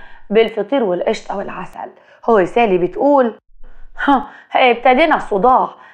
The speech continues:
ايه يا اخينا انت، مش تقول للبهايم اللي تحت دول يوطوا صوتهم؟ في بني ادمين نايمين.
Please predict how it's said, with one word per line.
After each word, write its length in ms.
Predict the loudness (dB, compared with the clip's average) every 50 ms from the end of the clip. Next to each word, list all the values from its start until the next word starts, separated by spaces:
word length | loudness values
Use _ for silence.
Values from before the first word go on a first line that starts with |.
| _ -2 2
ايه 220 | 4 4 4 4
يا 100 | 4 2
اخينا 400 | 2 0 -2 0 0 2 2 2
انت، 200 | 0 -2 -4 -6 -8 -10 -12 -20 -8 -2
مش 200 | 0 0 0 2
تقول 260 | 2 2 2 2 4 4
للبهايم 640 | 4 2 4 4 4 4 4 4 4 2 2 0
اللي 160 | 0 0 0
تحت 320 | 2 0 0 0 0 -2 0
دول 220 | 2 2 2 2
يوطوا 340 | 2 2 2 0 0 -4 -2
صوتهم؟ 440 | 2 2 2 2 0 -2 -6 -6 -6 -8 -14 -18 -18 -16 -4
في 100 | 0 2 2 4
بني 240 | 4 2 2 2 2
ادمين 300 | 2 2 2 0 0 2
نايمين. 540 | 0 0 2 2 2 2 2 2 0 -2